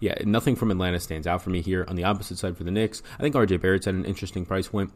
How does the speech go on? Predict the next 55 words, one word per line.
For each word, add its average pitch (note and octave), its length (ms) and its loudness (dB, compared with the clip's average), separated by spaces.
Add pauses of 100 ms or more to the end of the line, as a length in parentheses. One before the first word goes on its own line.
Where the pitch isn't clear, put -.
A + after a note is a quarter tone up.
He's A2+ 120 -4
still D3+ 160 4
getting F2 160 0
the E2 60 -4
minutes. F#2+ 240 2
He's F2 100 -2
just E2+ 120 -8
been D#2+ 220 -6
abysmal F2 420 2
over E2 120 0
the E2 80 0
last E2 240 -2
couple E2+ 180 -2
of D#2+ 60 0
nights. E2+ 260 0 (240)
I F#2+ 60 -2
think F2+ 160 -2
he's G#2+ 260 2
fine G2+ 200 2
to F2+ 60 -2
take F2 180 0
shots F2+ 300 -2
on. F2+ 180 0 (200)
Julius A#2 320 6
Randle F#2 240 2
at - 80 -4
seven F#2 220 0
thousand F2 260 2
dollars. F2 300 0
Price - 260 -2
is G2+ 80 -6
getting F2+ 260 0
up F#2+ 220 -4
there, F#2+ 140 0
but F2 120 -2
I F2 60 0
do G2+ 160 -2
think F#2+ 220 -2
that E2 120 -4
he F#2+ 120 0
would F2 180 -4
be F#2 100 -2
the E2+ 100 0
one G2 260 0
piece F#2+ 340 -2 (220)
I - 60 -12
would - 100 -6
like G2 140 2
to F2+ 80 -2
continue C#3 360 0
to C#3+ 80 4
get C#3+ 120 2
back C3 220 0
to C3+ 100 0
here, C3+ 260 4